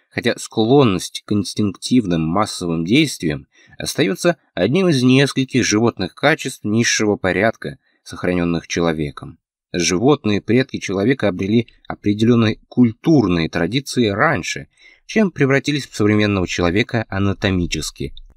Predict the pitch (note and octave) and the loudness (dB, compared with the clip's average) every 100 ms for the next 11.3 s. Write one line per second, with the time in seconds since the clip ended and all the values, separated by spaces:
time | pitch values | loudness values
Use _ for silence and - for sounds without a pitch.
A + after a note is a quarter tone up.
0 | - - G#2 G2+ F2+ F2+ - G#2 - G2+ | -6 -2 0 0 0 -4 -2 -2 2 2
1 | F2+ E2+ G2+ A#2 E3+ - E2 D#2 - - | 2 0 -2 -2 -4 -4 -2 -2 -6 -14
2 | - - A3+ - - F3 D#3+ D#3+ C3 C3+ | -8 -2 -2 -2 -4 -2 0 0 -2 0
3 | C3 A#2 A2 C#3 B2+ G#2+ F#2+ A#2 B2+ B2 | 2 2 2 2 4 2 2 0 0 -2
4 | A2+ - _ - F#2 A#2 - - G#2 F2+ | -2 -6 _ -4 0 0 0 -4 -2 0
5 | B2 C#3+ C#3 - C#2+ _ _ - G2 A2 | 0 2 0 0 -12 _ _ -6 -2 0
6 | G#2 F#2+ _ _ - F3 D#3+ A2+ F2 E2+ | 0 0 _ _ -4 -4 -2 0 2 0
7 | F2 G#2+ F3 E3+ - _ F#3+ G#3 - B2 | 0 0 0 0 -4 _ -4 -4 0 0
8 | G#2 B2+ A#2 C3+ _ - F2 F#2 C3 D#3 | 4 4 2 0 _ -8 0 2 2 2
9 | C3+ A2+ G#2+ E2+ G#2 - F2 E2 F2+ G2+ | 0 2 2 2 0 -2 -6 -2 -2 -2
10 | F#2+ E2+ D2 D2 - - - _ G#2+ G2+ | -4 -2 -4 -4 -6 -10 -14 _ -6 0
11 | A#2+ B2 | 0 0